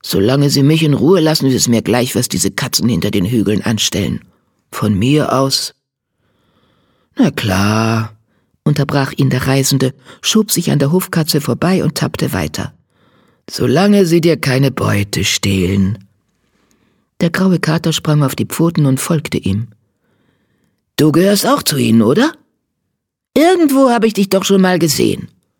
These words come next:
„Kann schon sein.“ Die Schnurrhaare der fremden Katze zuckten.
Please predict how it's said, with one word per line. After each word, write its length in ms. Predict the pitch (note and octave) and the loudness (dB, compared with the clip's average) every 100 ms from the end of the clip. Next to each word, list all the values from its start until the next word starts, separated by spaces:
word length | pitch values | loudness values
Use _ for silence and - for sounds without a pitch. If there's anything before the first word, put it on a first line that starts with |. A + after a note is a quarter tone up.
| _ _ _ _ _ _ _ _ _ _ _ _ _ | _ _ _ _ _ _ _ _ _ _ _ _ _
„Kann 280 | - C3 C3 | -2 2 2
schon 260 | - F3 G3+ | 2 4 4
sein.“ 680 | A3 B3+ A#3+ D3+ G#2 G#2+ - _ _ _ _ _ _ _ - | 4 4 4 2 0 -4 -10 _ _ _ _ _ _ _ -4
Die 80 | C#3+ | -2
Schnurrhaare 600 | - F3 F#3+ D#3+ D#3+ E3 | 2 2 2 2 2 0
der 120 | D#3+ | -2
fremden 400 | D3 D#3 D#3+ C#3 | -2 -2 0 -2
Katze 340 | C3+ D3 - E3+ | -2 -4 -2 -4
zuckten. 640 | - E3+ - - C#3+ - | -4 -6 -8 -8 -8 -10